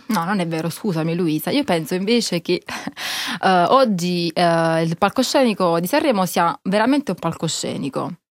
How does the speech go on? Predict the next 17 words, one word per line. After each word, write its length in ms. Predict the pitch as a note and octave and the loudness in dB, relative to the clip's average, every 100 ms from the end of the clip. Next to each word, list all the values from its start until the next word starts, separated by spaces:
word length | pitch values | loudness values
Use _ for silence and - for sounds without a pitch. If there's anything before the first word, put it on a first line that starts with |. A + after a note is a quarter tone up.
| _ | _
Quindi 260 | - F#3+ F3+ | -4 0 2
è 280 | G#3 F3 D3+ | 2 2 0
una 180 | F#3 G#3+ | -2 -2
vetrina, 680 | G#3+ A#3 C4 D4 D#4 D4+ D#4 D4+ | 0 0 0 0 2 2 0 -2
penso 280 | - F#3 F#3 | -4 -4 -2
che 80 | G#3+ | -4
sia 220 | - D#3 | -4 -2
una 120 | E3 | 0
vetrina 560 | F#3 A3 B3+ D4 D4+ C#4+ - - - - | 0 0 0 2 2 0 -2 -12 -12 0
per 160 | G#3 | 0
molti 340 | F#3+ B3 - F3+ | 2 0 0 -2
giovani 600 | E3+ F#3 D#3 D3+ D#3+ E3 | 2 2 2 -2 -4 -4
di 200 | E3+ G3+ | 0 4
oggi 580 | G3 D#3 D#3 E3 A3 D#4+ | 4 4 0 0 0 0
che 340 | - G3 F3 F3 | 0 0 2 2
non 180 | G#3 A3 | 2 4
hanno 480 | F#3 F3 E3+ E3+ | 4 2 0 -2